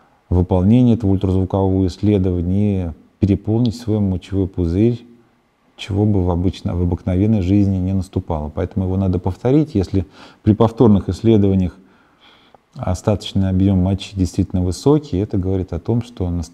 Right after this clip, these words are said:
настала декомпенсация, что этим вопросом надо уже неотложно заниматься. Потому что далее за, а, появлением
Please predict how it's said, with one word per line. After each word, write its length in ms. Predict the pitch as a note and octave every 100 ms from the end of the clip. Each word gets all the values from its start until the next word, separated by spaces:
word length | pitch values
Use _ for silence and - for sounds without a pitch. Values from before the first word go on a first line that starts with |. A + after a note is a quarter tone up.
| -
настала 500 | G2+ F#2 - F#2+ E2+
декомпенсация, 1080 | E2 - F2+ D#2+ E2+ - B2+ C3+ - G#2 F2
что 320 | - - A2
этим 320 | G2 G2+ F#2
вопросом 600 | E2+ D#2+ F#2+ A2+ - F2
надо 240 | F2 G2 F2
уже 140 | F2+
неотложно 480 | F2+ E2+ G2+ F#2 F#2
заниматься. 560 | F2+ G2+ E2+ C2+ - - _ _ - - - _ _ _ _ _
Потому 300 | - F#2 F2+
что 280 | - F#2+ - - _ _
далее 640 | E2+ F#2 A2+ G#2+ G2+ G2
за, 440 | F2 F#2 G2 F#2+ F#2 - _ _ _ -
а, 260 | F#2+ F2+
появлением 720 | E2+ G2+ G2 G2 G2 F#2 F2+